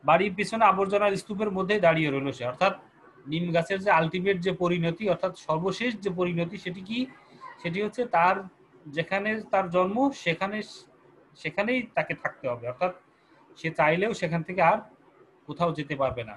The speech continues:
বাড়ির পিছনে যে আবর্জনার স্তূপ, সেই স্তূপের মধ্যেই সে দাঁড়িয়ে রইল, অর্থাৎ ওই কবি, কবি ব্যক্তির সঙ্গে সে যে চলে যাওয়ার ইচ্ছা পোষণ করেছিল, সেই ইচ্ছাটা তার একেবারেই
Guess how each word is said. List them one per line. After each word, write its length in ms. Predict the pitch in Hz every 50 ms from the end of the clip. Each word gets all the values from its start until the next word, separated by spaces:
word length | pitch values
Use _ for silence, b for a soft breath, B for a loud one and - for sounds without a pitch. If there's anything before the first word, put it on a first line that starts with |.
| 107 120
বাড়ির 340 | 123 143 156 160 180 190 180
পিছনে 400 | - 185 170 - 202 208 220 226
যে 140 | 202 202 214
আবর্জনার 680 | 208 214 160 170 180 175 160 175 180 180 180 175 170
স্তূপ, 320 | 165 - _ - 269 277 269 - _ _ _ b b b b b b b b
সেই 340 | - - - 208 220 196 185
স্তূপের 440 | 160 - - 226 214 208 240 240 220
মধ্যেই 600 | 190 185 185 175 165 - 214 247 269 277 269 277
সে 340 | - - - 208 247 269 277 277 - _ _ _ _ _ _ _ _ _ - 123
দাঁড়িয়ে 420 | 123 143 147 147 151 151 147 143
রইল, 260 | 135 127 120 120 110
অর্থাৎ 400 | 110 113 - - 170 185 180 - - - - _ _ _ _ _ _ _ - _ -
ওই 220 | 156 160 180 170 -
কবি, 320 | 160 165 160 165 175 175 170 -
কবি 240 | 175 175 185 190 185
ব্যক্তির 360 | 160 170 165 170 - 180 165
সঙ্গে 380 | - - 165 160 165 180 196
সে 160 | 190 - 175 175
যে 100 | 185 190
চলে 320 | 185 - 180 180 180 175
যাওয়ার 360 | 165 175 170 175 170 170 175
ইচ্ছা 240 | 151 143 - - 190
পোষণ 320 | 185 175 175 - - 190
করেছিল, 500 | 175 170 175 175 175 170 - 202 226 254 262 - - - B B B B B B B
সেই 320 | - - - 185 196 190 180
ইচ্ছাটা 400 | 170 - - 185 185 - 214 214
তার 240 | 214 185 185 208
একেবারেই 520 | 190 156 151 - 170 160 175 190 233 262